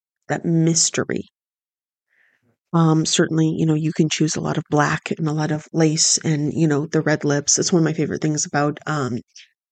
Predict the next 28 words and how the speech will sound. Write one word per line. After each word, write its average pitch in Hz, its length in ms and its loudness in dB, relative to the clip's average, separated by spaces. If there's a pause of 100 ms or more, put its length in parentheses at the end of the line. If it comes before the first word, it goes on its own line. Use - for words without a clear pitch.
(300)
Taylor 170 300 4
Swift - 400 0
is 147 260 0
that - 220 -4 (380)
red 156 320 0
lip. - 220 -4 (640)
Um, 151 560 2 (160)
it's, - 320 -2
it's - 220 -8
a 160 60 0
very 165 280 4
bold 156 540 0 (120)
signature 160 680 0
style. - 520 -8 (840)
And, 165 800 4
you 180 160 0
know, 160 240 4
as 175 220 0
well, 175 340 4
you 196 80 0
know, 185 120 4
a 185 40 4
signature 208 520 -2
scent. - 440 -4 (800)
I 180 40 -6
think 180 240 2
that 180 200 0
that 170 520 0